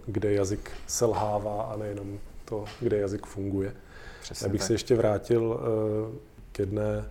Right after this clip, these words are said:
Speaker 1: věci, kterou jsi zmínil a o které já osobně vím velmi málo z tvé, z tvé kariéry, protože spíš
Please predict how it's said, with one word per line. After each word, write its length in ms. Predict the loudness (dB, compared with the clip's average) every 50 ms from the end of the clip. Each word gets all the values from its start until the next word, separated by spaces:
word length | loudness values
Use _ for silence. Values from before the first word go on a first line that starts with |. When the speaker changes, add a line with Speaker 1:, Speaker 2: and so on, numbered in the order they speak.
| -10 -12 -12 -12 -12 -12 -12 -8 -2 2
Speaker 1:
věci, 240 | 2 2 2 0 -4
kterou 220 | -2 0 0 0
jsi 140 | 2 2 0
zmínil 500 | 0 2 2 2 2 4 4 4 4 2
a 40 | 2
o 60 | 0
které 300 | -2 -2 0 2 4 4
já 140 | 4 4 2
osobně 440 | 2 0 0 0 2 2 2 2 2
vím 220 | 2 2 2 2
velmi 260 | 2 2 4 4 4
málo 400 | 6 6 6 8 8 6 6 2
z 100 | 0 -4
tvé, 360 | -4 0 2 4 4 4 2 0
z 120 | -4 -8
tvé 300 | -4 0 2 2 2 2
kariéry, 560 | 2 2 4 6 6 6 6 4 2 2 0
protože 400 | -2 -2 -6 -6 -4 -4 -2 -2
spíš 520 | -4 -4 -4 -4 -4 -4 -4 -6 -6 -6